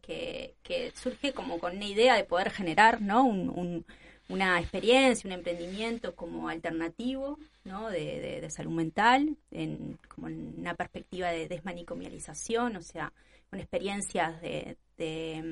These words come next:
de procesos de integración social, donde, bueno, distintas personas de, en distintas circunstancias, experiencias de vida, podamos hacer juntos,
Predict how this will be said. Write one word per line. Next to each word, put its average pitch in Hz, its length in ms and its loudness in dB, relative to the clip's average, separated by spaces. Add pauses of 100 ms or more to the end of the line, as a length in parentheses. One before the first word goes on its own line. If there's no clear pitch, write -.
(120)
de 175 100 -2
procesos 190 420 -6
de 165 100 -4
integración 170 520 -8
social, 240 540 -8 (400)
donde, 180 160 -2
bueno, 226 200 6
distintas 247 420 2
personas 226 500 8
de, 165 180 6
en 170 80 -2
distintas 214 480 4
circunstancias, 240 560 4
experiencias 196 480 0
de 208 120 4
vida, 285 280 6
podamos 190 560 8
hacer 190 220 0
juntos, 175 440 -8